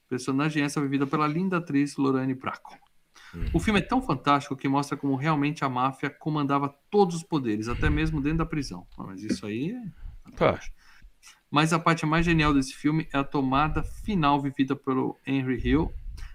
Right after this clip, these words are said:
Speaker 1: naquele fatídico dia em mil novecentos e oitenta.
Speaker 3: É, é sequência,
Speaker 1: Uma
Speaker 3: né? A
Speaker 1: loucura.
Speaker 3: tomada é o plano, né? É,
Speaker 1: É.
Speaker 3: só, só, não, só
Speaker 1: Uma
Speaker 3: fazendo a
Speaker 1: loucura
Speaker 3: correção.
Speaker 1: com várias ações entre buscar o irmão no hospital, preparar a droga pra ser transportada,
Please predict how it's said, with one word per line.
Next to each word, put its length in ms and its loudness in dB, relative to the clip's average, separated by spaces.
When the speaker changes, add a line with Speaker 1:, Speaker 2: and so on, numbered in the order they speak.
Speaker 1:
naquele 360 0
fatídico 680 -4
dia 480 -4
em 80 -2
mil 120 0
novecentos 260 -2
e 60 0
oitenta. 180 0
Speaker 3:
É, 60 10
é 40 12
sequência, 600 8
Speaker 1:
Uma 40 6
Speaker 3:
né? 120 10
A 60 12
Speaker 1:
loucura. 120 8
Speaker 3:
tomada 360 8
é 40 8
o 100 4
plano, 480 6
né? 320 0
É, 40 -6
Speaker 1:
É. 160 -8
Speaker 3:
só, 280 -2
só, 220 2
não, 160 10
só 100 4
Speaker 1:
Uma 80 6
Speaker 3:
fazendo 120 8
a 40 12
Speaker 1:
loucura 60 8
Speaker 3:
correção. 480 6
Speaker 1:
com 180 0
várias 600 2
ações 420 0
entre 180 -2
buscar 340 -4
o 20 2
irmão 180 2
no 80 2
hospital, 320 -4
preparar 400 -2
a 40 0
droga 360 -2
pra 140 -8
ser 120 -4
transportada, 800 -4